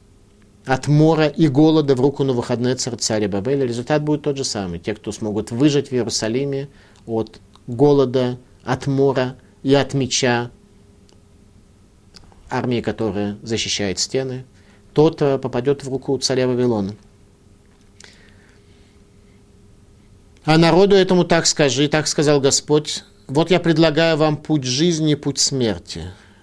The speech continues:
Что в данной ситуации нужно бы-, было сделать? "Тот, кто останется в этом городе, умрет от меча, от голода и от мора.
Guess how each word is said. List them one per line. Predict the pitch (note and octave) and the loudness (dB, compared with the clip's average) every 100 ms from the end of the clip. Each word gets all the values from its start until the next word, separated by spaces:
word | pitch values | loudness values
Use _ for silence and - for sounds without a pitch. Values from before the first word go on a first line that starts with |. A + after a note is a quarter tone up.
| _ - | _ -14
Что | - C#3+ | -4 0
в | C3 | 2
данной | D3 C#3+ C3+ | 0 0 -2
ситуации | - A#2 A2+ G#2 A2 | -4 -4 -4 -4 -4
нужно | G#2 G2+ | -6 -6
бы-, | F#2+ G2 F#2+ | -6 -6 -6
было | G#2 G2+ F2+ | -4 -4 -4
сделать? | G2 C3+ C3+ - - _ - - - - - | -2 -2 -4 -8 -20 _ -20 -20 -20 -14 0
"Тот, | E3 F3 | 0 2
кто | - D#3+ | 2 0
останется | - E3 D#3 D3+ D3+ | 2 0 0 0 0
в | C#3+ | 2
этом | C#3+ C#3 | 2 2
городе, | C3+ D3 D3 C3 | 2 2 2 0
умрет | B2+ B2 B2+ | 2 2 2
от | B2 - | -2 -6
меча, | B2+ A2 - B2+ B2+ | -6 -4 -2 0 0
от | B2 | 0
голода | B2 A2+ A2 G2+ | 0 0 0 0
и | |
от | G2 F2 | -2 -2
мора. | A2+ B2 A#2 B2 | -4 -4 -4 -8